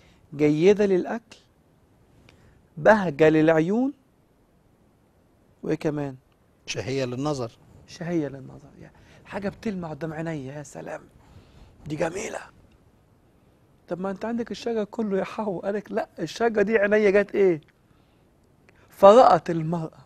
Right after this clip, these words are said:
Speaker 1: بصت، قالت: "آه، أنا لو خدت التفاحة ديت <laughs> تكونان كمين؟"
Speaker 2: آه، مثل
Speaker 1: كالله.
Speaker 2: الله.
Speaker 1: عارفين، ده أنا ب-، بدل ما يجي يتحكم فيا ربنا،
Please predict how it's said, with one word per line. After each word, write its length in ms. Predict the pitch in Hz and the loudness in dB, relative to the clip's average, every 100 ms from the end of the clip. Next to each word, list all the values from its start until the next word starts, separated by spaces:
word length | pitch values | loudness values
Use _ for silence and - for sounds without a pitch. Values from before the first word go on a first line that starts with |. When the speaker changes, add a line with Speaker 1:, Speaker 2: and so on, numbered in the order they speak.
| - | 6
Speaker 1:
بصت، 440 | 294 - - 123 _ _ _ - _ _ _ _ _ _ _ _ | 6 6 -4 -10 _ _ _ -20 _ _ _ _ _ _ _ _
قالت: 200 | 117 - | -20 -18
"آه، 380 | 113 113 113 117 123 _ 156 | -18 -16 -18 -20 -20 _ -16
أنا 140 | 127 | -14
لو 100 | 120 | -14
خدت 220 | - 170 | -12 -12
التفاحة 460 | - - - 165 156 | -14 -16 -10 -10 -8
ديت 240 | 190 240 - _ - - _ _ _ _ _ - | -12 -12 -18 _ -20 -20 _ _ _ _ _ -18
<laughs> 640 | - - - - _ _ | -18 -18 -20 -20 _ _
تكونان 480 | 160 156 175 180 202 | 0 2 2 4 2
كمين؟" 480 | 180 165 190 190 131 - _ _ - | 4 2 2 -2 -6 -14 _ _ -16
Speaker 2:
آه، 380 | 90 104 117 - | -14 -12 -12 -12
مثل 200 | 104 175 | -6 -2
Speaker 1:
كالله. 140 | 196 180 | 2 4
Speaker 2:
الله. 380 | 190 180 160 147 | 6 8 8 6
Speaker 1:
عارفين، 540 | 151 175 175 233 214 - | 2 2 2 -2 -10 -6
ده 140 | 175 | -6
أنا 200 | 220 262 | -6 -8
ب-، 200 | - - - _ _ _ - | -10 -12 -14 _ _ _ -4
بدل 280 | 277 370 330 | 2 4 6
ما 80 | |
يجي 140 | 302 233 | 6 4
يتحكم 360 | - 254 - | -2 -4 -2
فيا 380 | 175 226 208 170 | -2 2 2 2
ربنا، 340 | 151 165 196 | 0 -2 -6